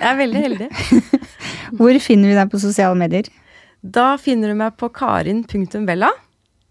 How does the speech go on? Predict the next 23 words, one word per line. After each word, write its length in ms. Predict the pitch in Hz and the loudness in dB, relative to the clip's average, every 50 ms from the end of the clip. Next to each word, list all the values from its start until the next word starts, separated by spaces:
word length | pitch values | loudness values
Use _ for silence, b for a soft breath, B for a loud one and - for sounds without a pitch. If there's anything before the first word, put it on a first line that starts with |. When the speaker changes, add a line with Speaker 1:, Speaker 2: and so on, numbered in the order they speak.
| _ _ _ | _ _ _
Speaker 1:
Og 140 | - 220 | -4 0
det 80 | 220 226 | 2 2
er 20 | |
veldig 160 | 220 226 247 262 247 | 4 4 4 4 2
lett 260 | 220 - - _ - | 0 -2 -6 _ -10
å 60 | 247 - | -6 -4
finne 220 | 277 220 185 196 | -2 -2 -2 -2
oss 80 | 208 226 | 0 0
alle. 140 | 196 220 247 | 0 0 0
Det 140 | 233 240 233 | -2 -2 -2
snakket 260 | - 233 226 - 151 | -2 -4 -2 -2 -4
jo 80 | 175 196 | -2 -2
om 80 | 214 214 - | -4 -4 -4
kollegaene 340 | 220 196 180 180 180 180 | -4 -4 -4 -4 -4 -4
mine 140 | 190 190 190 | -4 -6 -6
som 100 | - 208 | -4 -4
er 140 | 202 196 196 | -2 -2 0
der 100 | 196 190 | -2 -2
også, 240 | 185 - - 226 254 262 | -4 -4 -2 -2 0 0
så 80 | 247 226 | 0 2
alle 240 | 233 214 185 196 214 | 0 0 0 -2 -2
har 140 | 208 185 190 | -2 -4 -4
liksom 160 | 196 - 214 | -4 -2 -2